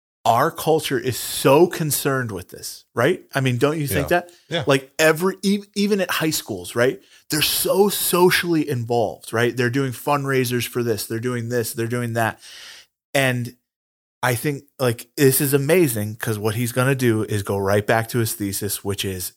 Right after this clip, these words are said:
Speaker 1: Jesus Christ is
Speaker 2: Yeah.
Speaker 1: the answer to all of this.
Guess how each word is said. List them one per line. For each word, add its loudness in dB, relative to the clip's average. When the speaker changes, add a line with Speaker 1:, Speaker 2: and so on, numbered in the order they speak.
Speaker 1:
Jesus -4
Christ -8
is -8
Speaker 2:
Yeah. -6
Speaker 1:
the -8
answer -10
to -14
all -10
of -20
this. -16